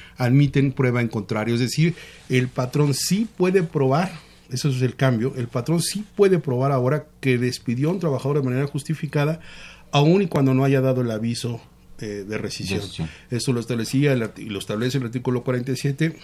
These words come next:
Speaker 1: eh, últimos párrafos de la fracción quince, lo cual me parece que es una novedad, porque antes el patrón quedaba maniatado y no podía probar y tenía que sostenerse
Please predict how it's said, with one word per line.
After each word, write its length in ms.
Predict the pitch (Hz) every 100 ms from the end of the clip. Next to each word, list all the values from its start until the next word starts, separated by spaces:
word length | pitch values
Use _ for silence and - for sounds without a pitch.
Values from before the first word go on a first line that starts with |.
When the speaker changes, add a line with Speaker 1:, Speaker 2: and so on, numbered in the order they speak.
| - -
Speaker 1:
eh, 140 | 156 120
últimos 320 | 113 131 127
párrafos 380 | 143 135 131 139
de 60 |
la 100 | 107
fracción 380 | 92 107 - 127
quince, 380 | 120 170 139 - - - - -
lo 100 | 127
cual 140 | 160
me 100 | 170
parece 300 | 139 131 131
que 80 | 131
es 60 | 139
una 120 | 135
novedad, 360 | 139 143 185 160
porque 220 | 123 131
antes 240 | 127 127
el 80 | 131
patrón 300 | 131 123 131
quedaba 360 | 123 117 117 120
maniatado 720 | 127 139 139 165 151 170 - - - - -
y 80 |
no 200 | 120 127
podía 320 | 131 120 120 120
probar 340 | 123 127 131
y 40 |
tenía 280 | 123 110 117
que 100 | -
sostenerse 720 | - 113 110 107 113 131 117